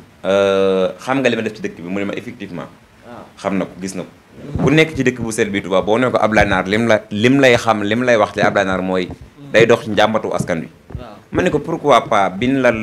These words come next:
Speaker 1: waxee ni Abdoulaye Naar def vidéo, pourquoi envoyé ko samay vidéo? Ni ko, Abdoulaye Naar de ci lii la nekk, boo ko jàppale, jàppale ko ci lii. Bu ko defee nga jàppale ko, jàppale waale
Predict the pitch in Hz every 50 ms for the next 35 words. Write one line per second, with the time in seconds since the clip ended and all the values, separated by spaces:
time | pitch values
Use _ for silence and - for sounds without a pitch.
0 | 107 95 98 101 104 110 - 113 104 98 101 101 90 - - - - - 107 110
1 | 113 107 104 98 95 98 90 87 92 87 87 85 85 - 170 175 160 151 135 -
2 | 113 123 123 113 113 107 104 101 107 95 98 101 95 90 90 85 80 80 71 64
3 | - - 131 - - - 110 120 117 127 143 147 143 135 135 127 117 110 101 -
4 | 113 120 123 123 120 113 104 92 87 92 95 101 107 127 117 110 110 110 - 101
5 | 98 90 110 117 - - 113 107 104 101 104 98 95 92 87 - 120 135 120 120
6 | 107 104 104 104 117 147 151 135 123 113 101 104 95 95 117 113 - - 127 120
7 | 113 107 92